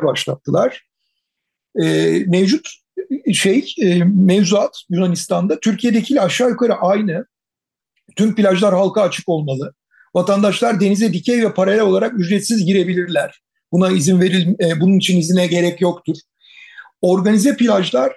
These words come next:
diğer yüz-, e, plajlarda diğer yüzücüler için boş alan mutlaka bırakılmalıdır. Kıyı şeridinden en az beş metre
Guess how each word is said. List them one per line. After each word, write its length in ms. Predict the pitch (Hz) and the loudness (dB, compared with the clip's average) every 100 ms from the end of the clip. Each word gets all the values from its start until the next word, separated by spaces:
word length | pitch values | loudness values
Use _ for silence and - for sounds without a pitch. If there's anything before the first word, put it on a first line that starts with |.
| 175 | -2
diğer 240 | 240 226 | 0 2
yüz-, 300 | 202 190 262 | 0 -2 -4
e, 160 | 202 175 | -2 -2
plajlarda 640 | 170 190 180 190 202 247 | 0 0 0 0 0 0
diğer 220 | 220 226 | 0 2
yüzücüler 560 | 202 180 190 170 202 185 | 0 0 -2 0 -2 -2
için 300 | 175 233 208 | -2 -2 0
boş 180 | 208 208 | 0 0
alan 240 | 202 208 202 | 0 0 0
mutlaka 480 | 202 202 190 160 | -2 -2 -2 -4
bırakılmalıdır. 840 | 143 139 147 139 127 127 247 302 - _ _ _ _ _ | -4 -8 -8 -14 -16 -16 -20 -20 -20 _ _ _ _ _
Kıyı 180 | - 247 | 0 0
şeridinden 640 | 294 277 226 190 175 165 156 | 2 0 2 2 2 0 0
en 160 | 226 285 | 0 2
az 260 | 247 185 | 0 0
beş 260 | 220 277 - | 0 -2 0
metre 440 | 208 - 180 160 | -4 -2 -4 -4